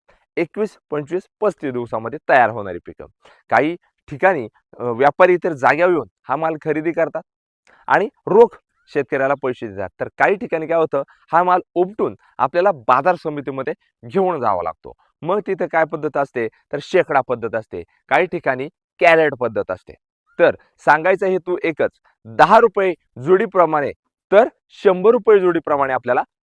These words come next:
बाजारभाव बघायला मिळतो. पण जर मागणी जास्त आहे आणि मालच कमी, तर निश्चित स्वरूपात शेतकऱ्याचे हमखास दोन लाख रुपये होतात. म्हणजे तुम्हाला बाजार समितीमध्ये कमी दर लागत असेल, तर तुमच्या जवळील आठवडे बाजार असेल, दररोज जिथं बाजार भरत असेल,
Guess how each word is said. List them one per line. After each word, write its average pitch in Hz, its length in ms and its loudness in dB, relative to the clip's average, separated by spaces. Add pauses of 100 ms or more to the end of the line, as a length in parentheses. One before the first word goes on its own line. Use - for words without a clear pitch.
बाजारभाव 151 560 2
बघायला 127 320 -2
मिळतो. 113 360 0
पण 180 200 8 (320)
जर 196 180 2
मागणी 175 440 4
जास्त 202 380 0
आहे 131 180 4 (260)
आणि 185 200 2
मालच 165 580 4
कमी, 196 260 2 (540)
तर 156 100 -2
निश्चित 147 340 -10
स्वरूपात 147 400 -2
शेतकऱ्याचे 131 540 -6
हमखास 151 540 -2 (320)
दोन 240 280 4
लाख 240 200 8
रुपये 143 240 -2
होतात. 120 260 -6 (180)
म्हणजे 185 160 -2
तुम्हाला 190 220 0
बाजार 165 280 4
समितीमध्ये 175 560 -4 (340)
कमी 254 240 8
दर 220 160 4
लागत 170 300 2
असेल, 135 260 -6 (280)
तर 156 60 -8
तुमच्या 170 360 0
जवळील 156 420 -2 (140)
आठवडे 180 320 0
बाजार 175 280 2
असेल, 175 200 -4 (1200)
दररोज 180 300 4
जिथं 202 320 0
बाजार 180 280 4
भरत 175 240 2
असेल, 175 220 -4